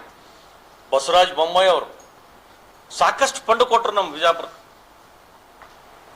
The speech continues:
ಆ ಸಾಕಷ್ಟು ಫಂಡ್ ಕೊಟ್ಟಿದ್ದನ್ನ ಇವತ್ತು ಮೆಂಬರ್ಗಳಿಗೆ ಯಾರಿಗೆ ಅದು ಹತ್ತು ಕೊಡ್ಲಿಲ್ಲ. ತಾವೇ ಕೆಲಸ ಮಾಡ್ಕೊಂಡು ತಾವೇ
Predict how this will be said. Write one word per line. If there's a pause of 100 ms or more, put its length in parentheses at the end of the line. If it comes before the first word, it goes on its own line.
(2000)
ಆ
ಸಾಕಷ್ಟು
ಫಂಡ್
ಕೊಟ್ಟಿದ್ದನ್ನ
ಇವತ್ತು
ಮೆಂಬರ್ಗಳಿಗೆ
ಯಾರಿಗೆ
ಅದು
ಹತ್ತು
ಕೊಡ್ಲಿಲ್ಲ. (1500)
ತಾವೇ
ಕೆಲಸ
ಮಾಡ್ಕೊಂಡು
ತಾವೇ